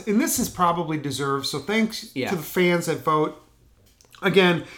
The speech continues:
Speaker 1: if you wanna vote, it's unofficialbattlebots at gmail dot com, all one word, unofficialbattlebots at gmail dot com. Uh, up, up from fifteen to ten, up five spots, is Rotator.
Speaker 2: Yes.
Speaker 1: They are two and one.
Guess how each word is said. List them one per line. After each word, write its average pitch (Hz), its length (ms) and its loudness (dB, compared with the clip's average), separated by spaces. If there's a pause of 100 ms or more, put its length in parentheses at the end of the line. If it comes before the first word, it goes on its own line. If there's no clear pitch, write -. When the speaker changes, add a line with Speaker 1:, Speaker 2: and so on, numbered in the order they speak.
Speaker 1:
if 180 160 4
you 190 120 4
wanna 214 240 6
vote, 165 320 6
it's 190 160 2
unofficialbattlebots 165 1080 0
at 151 100 -4
gmail 160 420 -4
dot 135 240 -4
com, 151 400 -4 (260)
all 185 200 0
one 151 220 -2
word, 131 260 -4
unofficialbattlebots 131 1000 -6
at - 140 -14
gmail 190 420 -2
dot 143 240 -4
com. 139 340 -2 (280)
Uh, 127 260 -2
up, - 280 4 (680)
up 202 240 2
from 151 260 -2
fifteen 254 800 2
to 175 80 0
ten, 240 680 2 (180)
up - 240 -4
five 240 380 2
spots, 226 680 2 (220)
is 156 180 -2
Rotator. 127 760 -4 (100)
Speaker 2:
Yes. - 680 -10
Speaker 1:
They 156 140 2
are 151 100 0
two 247 380 4
and 254 180 4
one. 165 420 0